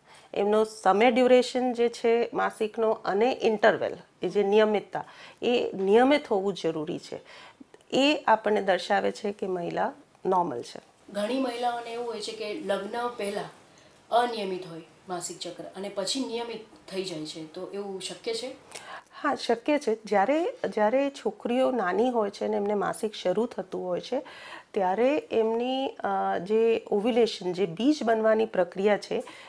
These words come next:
Speaker 1: એ નોર્મલ નહીં થતી હોય છે. એટલે એના લીધે એમનું થોડુંક માસિક અનિયમિત થતું હોય છે. જેમ જેમ, અ, મહિલાનું શરીર મેચ્યોર થાય, ત્યારે આ ઓવ્યુલેશન, સ્ત્રીબીજ છૂટવાની પ્રક્રિયા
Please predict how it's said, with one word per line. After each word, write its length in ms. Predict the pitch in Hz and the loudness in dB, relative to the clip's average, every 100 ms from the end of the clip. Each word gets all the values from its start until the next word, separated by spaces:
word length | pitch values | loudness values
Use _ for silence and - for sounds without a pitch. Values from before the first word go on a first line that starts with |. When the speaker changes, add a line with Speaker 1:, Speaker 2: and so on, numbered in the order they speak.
| - | -2
Speaker 1:
એ 80 | 370 | 2
નોર્મલ 380 | 277 226 240 269 | 6 6 6 4
નહીં 200 | 233 180 | 6 4
થતી 340 | - - 160 | 0 -4 -4
હોય 200 | 180 147 | -6 -8
છે. 180 | - - - - - - | -8 -12 -12 -20 -18 -8
એટલે 180 | 226 254 | -2 -2
એના 340 | - 220 220 | 0 2 4
લીધે 360 | 269 262 262 262 | 2 2 2 2
એમનું 260 | 214 220 233 | 0 -2 -2
થોડુંક 380 | - 214 220 220 | 0 0 0 0
માસિક 400 | 185 185 214 - | -2 -2 -6 -2
અનિયમિત 540 | 202 190 185 175 180 - - - | -2 0 0 -2 -4 -6 -18 -10
થતું 320 | - - 170 | -8 -8 -6
હોય 120 | 160 | -8
છે. 160 | 160 208 | -6 -6
જેમ 300 | 202 233 262 | -2 0 0
જેમ, 260 | 285 285 285 | -2 -2 -2
અ, 160 | 202 202 | -2 0
મહિલાનું 520 | 202 202 214 240 247 | 0 0 0 0 -2
શરીર 480 | 247 208 214 226 233 - | -4 -2 0 0 -2 -4
મેચ્યોર 460 | 180 185 - 247 233 | -2 -2 0 4 4
થાય, 300 | 233 160 131 - - - - - - | 2 -4 -4 -10 -20 -18 -18 -14 -2
ત્યારે 420 | 208 202 247 277 | 2 4 4 4
આ 380 | - 220 233 - | 4 6 6 4
ઓવ્યુલેશન, 600 | - 196 240 247 226 208 | 0 0 4 4 4 0
સ્ત્રીબીજ 600 | 190 - 226 240 277 285 277 | 0 -2 -2 2 2 2 -2
છૂટવાની 720 | - - - 226 - 262 277 285 | -12 -12 -4 -4 4 4 4 2
પ્રક્રિયા 560 | 214 196 190 175 - | 0 0 0 -2 -2